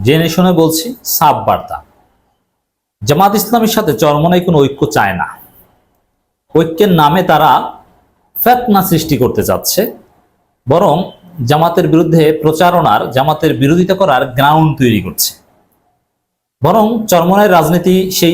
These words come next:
আওয়ামী বলয়ের রাজনীতিতেই আছে এবং জামাত ইসলামের বিরোধিতার মধ্য দিয়েই তাদের রাজনীতি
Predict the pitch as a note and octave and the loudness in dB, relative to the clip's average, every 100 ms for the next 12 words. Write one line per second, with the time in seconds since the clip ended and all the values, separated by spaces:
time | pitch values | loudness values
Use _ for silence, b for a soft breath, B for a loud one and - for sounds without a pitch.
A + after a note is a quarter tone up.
0 | E3+ C3+ D#3 F3+ E3 E3+ F3+ E3 C3+ D3+ | 2 2 2 2 2 4 4 2 0 -2
1 | D#3 F3+ F3+ E3 C3 - D#3+ - _ _ | -2 0 2 2 0 -2 -6 -10 _ _
2 | _ _ _ _ - D3+ F3 C#3+ G3 - | _ _ _ _ -4 0 2 2 -2 -8
3 | B2+ C#3 D#3 D#3+ D#3 E3+ E3 D#3+ B2+ D3 | -4 0 0 -2 -2 -2 0 0 2 2
4 | D#3 D#3 D#3 C#3+ C#3 D#3 F#3+ G3+ E3+ D3 | 2 2 2 0 0 0 2 2 2 2
5 | C3 A#2+ B2 C3+ | 2 0 -4 -2